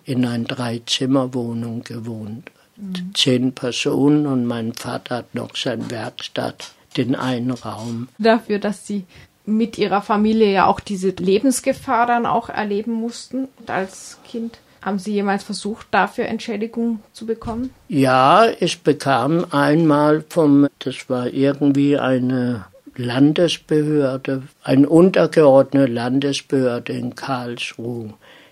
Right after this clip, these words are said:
Speaker 1: Die haben mir einmal, glaub ich, zweitausend Mark Entschädigung gegeben.
Speaker 2: Vielleicht noch eine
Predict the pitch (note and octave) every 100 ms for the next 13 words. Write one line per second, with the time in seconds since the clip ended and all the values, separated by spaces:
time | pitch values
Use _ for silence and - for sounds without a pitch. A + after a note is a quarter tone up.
0 | _ - C#3 C#3 C#3+ C#3 D3 C#3+ D3+ C#3
1 | C3+ C3+ - _ _ - B2+ B2+ C3 B2
2 | B2+ A#2+ C#3 B2 A#2+ C3 C#3 C3+ - -
3 | _ _ - - B2 A#2 - C3+ A#2+ A#2+
4 | B2+ - A#2+ A2+ G#2+ A2 A#2+ B2 - _
5 | _ - A#2 - - - - B2+ - A2
6 | A2 - B2 B2 - - - _ - G3+
7 | G3+ - A3 G#3 G3+